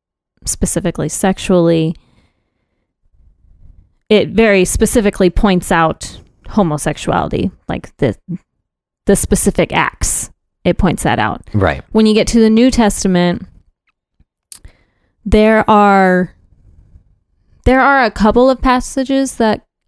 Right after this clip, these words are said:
Speaker 1: uh, explicitly say homosexuality, but there are a lot of passages that mention sexual immorality.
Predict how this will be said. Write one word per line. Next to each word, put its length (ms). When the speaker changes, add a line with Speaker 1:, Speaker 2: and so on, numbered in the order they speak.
Speaker 1:
uh, 300
explicitly 760
say 360
homosexuality, 1200
but 100
there 140
are 180
a 80
lot 400
of 140
passages 720
that 160
mention 580
sexual 600
immorality. 1080